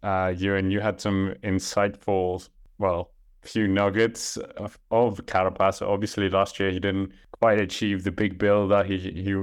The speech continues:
was brought to the team because of a crash on stage one of the Tour de France. But yeah, what, what's kind of the murmurs around Richard Carapaz?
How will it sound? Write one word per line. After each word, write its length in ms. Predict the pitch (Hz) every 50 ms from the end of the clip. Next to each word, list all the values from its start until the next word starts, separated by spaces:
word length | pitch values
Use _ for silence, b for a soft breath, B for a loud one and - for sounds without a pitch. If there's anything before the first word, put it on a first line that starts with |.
| 95 95 - -
was 160 | 101 98 95
brought 280 | 95 - 110 107 104 -
to 100 | - 98
the 120 | 92 92
team 280 | 92 - 104 104 107 107
because 260 | 92 90 - 90 90
of 100 | 90 85
a 220 | 90 90 87 - - _ _ - -
crash 400 | - - 104 101 98 - - 101
on 100 | 95 92
stage 340 | - - 101 92 85 -
one 180 | - 95 92 92
of 120 | 95 90 87
the 60 | -
Tour 160 | - - 90
de 80 | 85 -
France. 340 | - 98 95 104 104 - -
But 380 | - - 92 92 90 - _ _ - -
yeah, 360 | 107 113 113 107 95 87 90 - - -
what, 280 | 104 101 107 107 -
what's 240 | - 107 110 107 -
kind 200 | - - 101 101
of 180 | 101 95 92 92
the 460 | 95 92 92 92 92 92 95 95 - - - -
murmurs 500 | 101 101 101 101 101 98 98 98 92 90
around 640 | 95 92 92 92 90 90 92 90 85 - - - - _
Richard 540 | - 95 95 92 - - 95 90 90 - - -
Carapaz? 560 | - 92 90 - - - - 80 - -